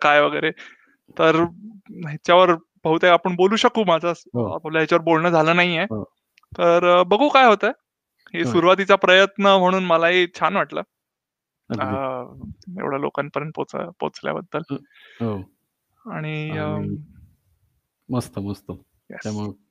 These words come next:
Speaker 2: सगळ्यांचे खूप खूप आभार. खूप खूप.
Speaker 1: येस. सगळ्यांचे मनापासून
Speaker 2: आणि
Speaker 1: खूप आभार
Speaker 2: मनपूर्वक
Speaker 1: आल्याबद्दल.
Speaker 2: आभार. आणि
Speaker 1: या कार्यक्रमात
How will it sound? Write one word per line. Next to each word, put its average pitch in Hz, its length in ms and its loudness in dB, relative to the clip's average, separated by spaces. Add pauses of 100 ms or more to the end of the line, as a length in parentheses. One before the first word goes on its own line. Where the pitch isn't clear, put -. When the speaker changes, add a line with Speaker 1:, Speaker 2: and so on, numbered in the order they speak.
(540)
Speaker 2:
सगळ्यांचे 113 440 -4
खूप - 220 0
खूप 165 180 6
आभार. 98 320 2
खूप - 240 -6
खूप. 110 200 -4 (200)
Speaker 1:
येस. - 480 -10
सगळ्यांचे 165 560 2
मनापासून 175 500 2
Speaker 2:
आणि 185 100 2
Speaker 1:
खूप 185 160 6
आभार 170 280 6
Speaker 2:
मनपूर्वक 160 80 2
Speaker 1:
आल्याबद्दल. 107 600 0
Speaker 2:
आभार. - 920 -16
आणि 101 140 -8
Speaker 1:
या 87 140 -8 (100)
कार्यक्रमात - 500 -10